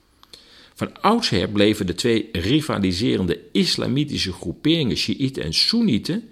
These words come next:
meestal van elkaar gescheiden en koesterden zij diep gewortelde wrok tegen elkaar.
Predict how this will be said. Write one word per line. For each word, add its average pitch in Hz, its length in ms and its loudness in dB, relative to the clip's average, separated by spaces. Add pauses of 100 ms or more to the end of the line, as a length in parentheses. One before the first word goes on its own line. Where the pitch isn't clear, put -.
(460)
meestal 135 380 4
van 107 160 0
elkaar 98 280 -2
gescheiden 78 540 -4
en - 200 -8
koesterden 104 520 -2
zij 80 360 -2
diep 240 340 4
gewortelde 104 640 -2
wrok 80 480 -2
tegen - 260 -8
elkaar. - 440 -12